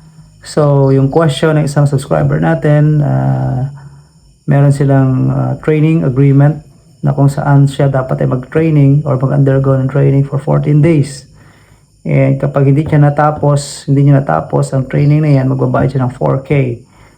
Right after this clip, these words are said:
So, sort of a penalty siguro, no? And then, even if natapos niya, kailangan mag-serve siya for eleven months para totally wala na talaga siyang bayaran kahit umalis siya. But the thing here, sa kanya, umalis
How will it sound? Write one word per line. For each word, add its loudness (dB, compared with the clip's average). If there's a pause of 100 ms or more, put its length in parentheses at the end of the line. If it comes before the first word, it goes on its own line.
(140)
So, -6
sort -2
of -2
a -8
penalty -2
siguro, -2
no? -4 (560)
And 0
then, 0
even 2
if -4
natapos -2
niya, 0
kailangan 2
mag-serve -2
siya -2
for -4
eleven 0
months -6 (480)
para -2
totally 2
wala 0
na -2
talaga -2
siyang 0
bayaran -2
kahit -4
umalis -4
siya. -4 (1040)
But 0
the -2
thing 2
here, 2
sa -4
kanya, 2
umalis 2